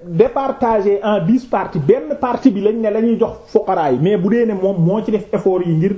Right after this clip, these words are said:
ji ko, moitié wu loolu noonu mu doon, mu waroon a joxe bu doon asamaan see ko tawal, moom moitié bi lay génne, li ci des yépp mu bokk ci poosam. Waaw.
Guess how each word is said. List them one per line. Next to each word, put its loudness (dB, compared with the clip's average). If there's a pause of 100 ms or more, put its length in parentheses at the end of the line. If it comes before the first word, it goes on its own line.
ji 0
ko, -6 (340)
moitié 0
wu 0
loolu 0
noonu 0
mu 2
doon, 2
mu 2
waroon 0
a -2
joxe -2
bu 0
doon 0
asamaan -4
see -2
ko -4
tawal, -4 (240)
moom -6
moitié -4
bi -2
lay -2
génne, -8 (500)
li -4
ci 0
des -2
yépp 2
mu -4
bokk -2
ci -2
poosam. -2 (400)
Waaw. 0